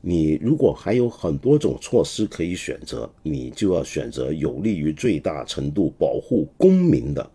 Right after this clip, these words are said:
那个办法。我们来看一看啊，云岩区这四十七个车上乘客，那二十多个、二十七个不幸遇难，这些人都是涉疫人员。他们是怎么涉疫呢？是什么样的情况呢？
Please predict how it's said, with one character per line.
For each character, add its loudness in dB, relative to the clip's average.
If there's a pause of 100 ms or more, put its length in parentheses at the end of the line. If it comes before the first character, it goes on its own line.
那 -4
个 -2
办 -2
法。 -14 (680)
我 6
们 6
来 0
看 0
一 0
看 -4
啊， -12 (200)
云 4
岩 4
区 -2 (100)
这 2
四 -2
十 -6
七 -4
个 -2
车 -2
上 -2
乘 -6
客， -6
那 -6
二 0
十 -6
多 -2
个、 -4 (160)
二 0
十 0
七 -2
个 0 (100)
不 -10
幸 -2
遇 0
难， -2 (320)
这 -2
些 2
人 4
都 0
是 0 (180)
涉 4
疫 0
人 -6
员。 -8 (280)
他 2
们 6
是 4
怎 -2
么 -6
涉 2
疫 2
呢？ -4 (340)
是 -4
什 0
么 2
样 4
的 0
情 -4
况 -2
呢？ -6